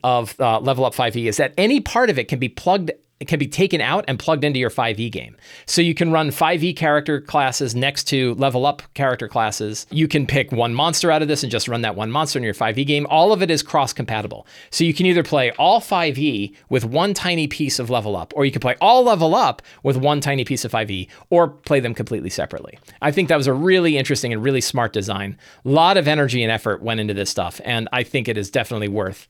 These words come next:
paying attention to and, and if you think it, it's up your alley, then, then picking it up. I really, I really, I really dig it. Back in the third edition days, back in the third edition days of D and D, Monty Cook, the, the legendary R P G designer Monty Cook, who was working with Wizards of the Coast on the third edition of D and D,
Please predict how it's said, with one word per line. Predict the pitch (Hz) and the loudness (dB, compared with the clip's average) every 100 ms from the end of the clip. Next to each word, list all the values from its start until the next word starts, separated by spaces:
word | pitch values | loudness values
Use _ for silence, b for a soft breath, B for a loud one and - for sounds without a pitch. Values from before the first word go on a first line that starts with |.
| - | -4
paying | - 170 | 0 0
attention | 135 - 190 285 240 | 0 -2 0 0 2
to | 294 311 302 B B B _ | 4 4 0 B B B _
and, | 143 139 135 | 0 0 0
and | 135 131 | 0 0
if | 123 | 0
you | |
think | 135 160 143 | 0 0 0
it, | - | -2
it's | - 131 | -2 0
up | 147 135 | 0 2
your | 120 | 0
alley, | 123 151 160 | 2 2 2
then, | 131 117 110 | 0 -4 -4
then | 110 107 | -4 -4
picking | 98 104 92 | -4 -8 -8
it | 71 | -12
up. | - | -10
I | 101 | -8
really, | 98 92 95 - | -6 -6 -10 -12
I | 98 | -10
really, | 101 101 95 - | -10 -12 -14 -14
I | |
really | 98 98 78 | -12 -12 -12
dig | 90 | -16
it. | - - | -18 -8
Back | 147 131 170 262 - | -2 0 2 0 -4
in | - 180 | -2 0
the | 147 | 0
third | 139 - 196 269 302 | -2 0 2 4 4
edition | 233 147 185 - 147 104 | 0 2 2 2 -2 -2
days, | 95 85 87 139 160 - - | -4 -4 -2 -2 -2 -6 -8
back | 131 165 233 | 0 0 2
in | 233 | 0
the | |
third | 151 - 262 | 2 4 4
edition | 294 170 180 180 139 | 4 2 0 0 0
days | 120 110 107 107 - | 0 0 0 -4 -2
of | 120 113 | -2 -2
D | 104 135 | -2 -2
and | 127 | -2
D, | 113 95 95 117 | -4 -6 -8 -8
Monty | 139 139 208 220 | -2 0 0 -4
Cook, | - 127 98 - | -2 -4 -4 -4
the, | 123 110 | -2 -2
the | 110 117 | -2 -2
legendary | 107 127 180 170 151 143 131 | -2 0 2 2 2 2 2
R | 127 | 2
P | 139 131 | 0 -2
G | 135 | -2
designer | 123 113 120 117 | -4 -2 -2 -2
Monty | 107 123 113 | -2 -2 -4
Cook, | 98 110 101 | -6 -6 -6
who | 117 | -6
was | 107 104 117 | -6 -6 -4
working | 127 151 147 113 | 0 0 0 -4
with | 107 | -4
Wizards | 120 120 123 | -2 -4 -6
of | 107 | -8
the | |
Coast | 104 110 127 | -6 -6 -4
on | 113 | -6
the | 98 | -2
third | 139 127 | -2 -2
edition | 107 101 104 | -4 -6 -8
of | |
D | 98 101 | -6 -8
and | |
D, | 95 92 | -8 -12